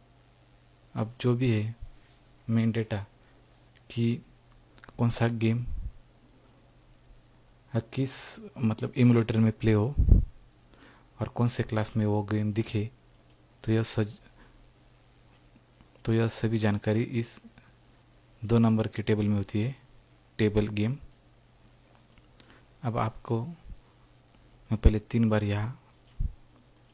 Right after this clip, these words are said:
रो बनाता हूँ, यहाँ पे पेस्ट कर देता हूँ। ये गेम आईडी, गेम्स के नाम, ये वह नाम है जो आपको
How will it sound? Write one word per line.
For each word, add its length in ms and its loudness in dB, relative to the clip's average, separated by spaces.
रो 180 -2
बनाता 340 0
हूँ, 160 -4
यहाँ 1300 -14
पे 160 4
पेस्ट 260 -4
कर 180 -6
देता 220 -8
हूँ। 140 -6
ये 140 -2
गेम 240 0
आईडी, 320 -2
गेम्स 260 -2
के 140 -4
नाम, 200 0
ये 160 2
वह 220 0
नाम 240 2
है 400 -2
जो 140 0
आपको 420 -2